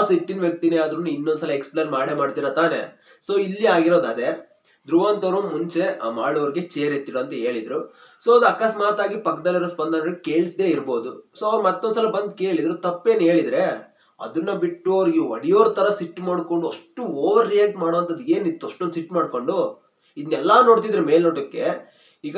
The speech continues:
ಮಾಡೋರು ಸ್ಪಂದನ ಅವರು ಜನರು ಪ್ರೀತಿಯಿಂದ ಜನರು ವೋಟ್ ಹಾಕಿರೋದಕ್ಕೆ ಫೈನಲಿಸ್ಟ್ ಆಗಿ ಹೋಗಿದ್ದಾರೆ. So ಅದ್ರಲ್ಲಿ ಎರಡನೇ ಮಾತಿಲ್ಲ. ಅಲ್ಲಿ ಏನೋ ಮನೆಯವ್ರು ಯಾರೋ ಸೇರಿ ಒಂದ್ ಫೇವರಿಸಂ ಮಾಡಿ ಅವ್ರನ್ನ ಫೈನಲಿಸ್ಟ್ ಮಾಡಿಲ್ಲ, ಜನಗಳು ವೋಟ್ ಇಂದ ಅವರು ಹೋಗಿರೋದು ಈಗ ಫೈನಲಿಸ್ಟ್ ಆಗಿ. So ಇದನ್ನ ನೋಡಿ ಏನಾದ್ರು ಉರ್ಕೊಂಡ್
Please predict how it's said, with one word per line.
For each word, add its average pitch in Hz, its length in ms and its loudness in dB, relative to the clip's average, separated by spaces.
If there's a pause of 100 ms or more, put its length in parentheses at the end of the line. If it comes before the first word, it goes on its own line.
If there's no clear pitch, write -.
(220)
ಮಾಡೋರು 185 460 2
ಸ್ಪಂದನ 160 400 0
ಅವರು 160 160 0 (160)
ಜನರು 147 240 -6 (100)
ಪ್ರೀತಿಯಿಂದ 139 520 -10 (180)
ಜನರು 123 320 -8
ವೋಟ್ 135 260 -4
ಹಾಕಿರೋದಕ್ಕೆ 131 560 -6 (140)
ಫೈನಲಿಸ್ಟ್ 123 480 -8
ಆಗಿ 139 160 -4
ಹೋಗಿದ್ದಾರೆ. 110 400 -10 (400)
So - 120 -20
ಅದ್ರಲ್ಲಿ 123 260 -6
ಎರಡನೇ 135 260 -4
ಮಾತಿಲ್ಲ. 120 260 -4
ಅಲ್ಲಿ 120 140 -2
ಏನೋ 127 160 -4
ಮನೆಯವ್ರು 135 320 -2
ಯಾರೋ 131 120 0 (120)
ಸೇರಿ 131 280 -6 (300)
ಒಂದ್ 139 180 -8
ಫೇವರಿಸಂ 147 540 0
ಮಾಡಿ 143 180 0
ಅವ್ರನ್ನ - 220 -4
ಫೈನಲಿಸ್ಟ್ 135 360 -6
ಮಾಡಿಲ್ಲ, 120 260 -6 (580)
ಜನಗಳು 147 300 2 (120)
ವೋಟ್ 170 240 4
ಇಂದ 170 180 2
ಅವರು 175 180 2
ಹೋಗಿರೋದು 127 420 -2
ಈಗ 104 160 -10
ಫೈನಲಿಸ್ಟ್ 127 380 -10
ಆಗಿ. 104 120 -14 (100)
So 175 60 -4 (120)
ಇದನ್ನ 190 380 -2
ನೋಡಿ 170 180 2
ಏನಾದ್ರು 151 300 0
ಉರ್ಕೊಂಡ್ 180 300 0